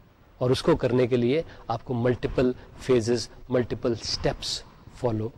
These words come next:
کرنے پڑتے ہیں۔ تو یہ تو بات ہو گئی جناب سافٹ ویئر ڈیولپمنٹ کی، کہ it's a multi step process، اور ان اسٹیپس کے بارے میں انشاءاللہ ایک فیوچر لیکچر میں ہم خاصی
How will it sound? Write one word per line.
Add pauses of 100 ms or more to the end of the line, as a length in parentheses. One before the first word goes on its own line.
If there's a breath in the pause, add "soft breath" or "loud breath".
(120)
کرنے
پڑتے
ہیں۔ (3250 soft breath)
تو (280)
یہ
تو
بات
ہو
گئی
جناب (1080)
سافٹ
ویئر
ڈیولپمنٹ
کی، (720)
کہ
it's
a (300)
multi (160)
step (220)
process، (240 loud breath)
اور
ان
اسٹیپس
کے
بارے
میں (200)
انشاءاللہ (300 loud breath)
ایک
فیوچر
لیکچر (100)
میں
ہم (180)
خاصی